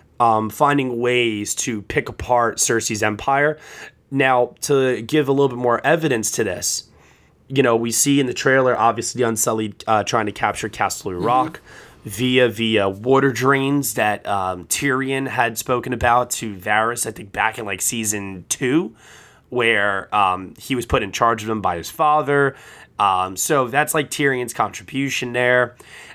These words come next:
Speaker 1: And then we also, um, see a shot of Jaime walking along the, uh, battlements of what is presumably, based upon, um, a body that's on the floor,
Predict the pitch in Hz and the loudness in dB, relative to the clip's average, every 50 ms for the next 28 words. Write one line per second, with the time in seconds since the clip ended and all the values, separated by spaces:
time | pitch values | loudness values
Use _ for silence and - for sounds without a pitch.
0 | - - 123 139 147 147 143 147 117 120 131 135 147 151 - - - 151 131 127 | -4 -2 0 2 2 2 0 0 0 2 4 4 4 4 2 0 0 2 2 2
1 | 123 117 117 110 - 110 110 107 107 104 104 101 - - - - 127 117 113 110 | 0 0 -2 -4 0 0 2 2 2 -2 -4 -4 -2 -2 -2 -2 -2 -2 -2 -4
2 | - - _ _ - - - - - 135 127 123 - 113 107 107 - - 127 143 | -4 -6 _ _ -8 -6 -4 0 2 4 4 4 2 -4 -8 -6 -6 -2 0 2
3 | 156 175 180 156 127 117 113 110 - _ _ _ _ _ _ _ _ _ _ _ | 2 4 4 2 0 -2 -4 -6 -8 _ _ _ _ _ _ _ _ _ _ _
4 | 120 117 113 127 143 147 143 151 143 131 120 113 117 117 123 127 131 131 131 127 | -10 -4 0 2 2 2 2 0 -2 -2 -2 -2 0 2 4 4 6 4 2 0
5 | 117 104 110 107 110 107 98 95 87 - 117 127 147 147 127 110 95 90 92 - | -2 -6 -8 -6 -4 -4 -4 -4 -2 2 2 4 4 2 0 -2 -6 -6 -6 -4
6 | - - - - - - - - - - - _ _ _ 123 123 123 123 120 117 | -4 -4 -4 -8 -14 -20 -20 -20 -20 -20 -20 _ _ _ 2 4 4 4 2 0
7 | 113 - 127 131 127 127 120 - - - 143 127 113 113 - - 180 226 254 269 | -2 0 2 2 2 2 -2 -2 -4 -4 -4 -4 -2 -2 -2 -2 -2 -2 -2 -2
8 | 262 233 208 156 117 117 120 120 113 113 110 147 139 147 143 - - 139 - - | 2 2 2 2 2 0 0 0 0 0 2 2 2 2 2 0 -4 -4 -6 0
9 | - 139 135 131 127 127 123 120 113 - - - - - - - - - - 113 | 2 4 4 4 4 2 0 -2 -6 -10 -14 -20 -20 -20 -20 -20 -20 -2 0 2
10 | 107 101 98 98 - 113 104 - 131 123 135 139 135 123 113 110 104 - - 117 | 4 4 2 2 -2 -4 0 2 2 4 4 2 2 0 -4 -4 -4 -2 -2 -2
11 | 123 117 107 - - - - 135 127 127 135 147 160 160 156 127 107 92 - - | -2 -2 -4 -6 -8 -12 -10 -8 -4 -2 0 2 4 4 4 4 4 2 0 -4
12 | - - | -8 -14